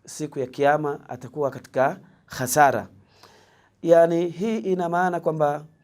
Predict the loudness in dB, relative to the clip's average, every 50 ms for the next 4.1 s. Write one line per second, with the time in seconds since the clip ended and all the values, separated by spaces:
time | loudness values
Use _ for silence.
0 | _ _ _ _ _ _ _ _ _ _ _ _ -4 0 2 4 4 2 2 -2
1 | -2 2 2 2 2 0 -2 -2 2 4 6 6 6 4 2 0 -2 -2 -4 -8
2 | -12 -20 -20 _ _ -8 -2 2 2 2 2 0 -2 -4 -4 -4 -6 -8 -10 -8
3 | -6 -6 -6 -6 -8 -12 -12 -10 -6 -4 -4 -4 -4 -4 -6 -6 -6 -4 -2 -2
4 | -4 -4